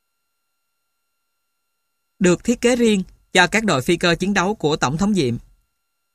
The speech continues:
Khu vực này được canh gác nghiêm ngặt bởi Không quân miền Nam Việt Nam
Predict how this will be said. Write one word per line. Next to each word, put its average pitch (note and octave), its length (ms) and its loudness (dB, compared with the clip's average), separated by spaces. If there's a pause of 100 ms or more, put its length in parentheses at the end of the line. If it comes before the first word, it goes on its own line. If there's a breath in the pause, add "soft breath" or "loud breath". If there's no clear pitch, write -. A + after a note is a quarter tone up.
(140)
Khu A3+ 160 6
vực F#3+ 180 -2
này E3+ 220 2
được D3+ 180 0
canh F3 140 -2
gác F#3+ 260 -4
nghiêm G3+ 200 2
ngặt D#3 240 -2
bởi C#3+ 220 0
Không F#3 280 0
quân F#3 160 2
miền C#3 160 -2
Nam D3 160 -2
Việt C#3+ 140 -6
Nam D3 240 -4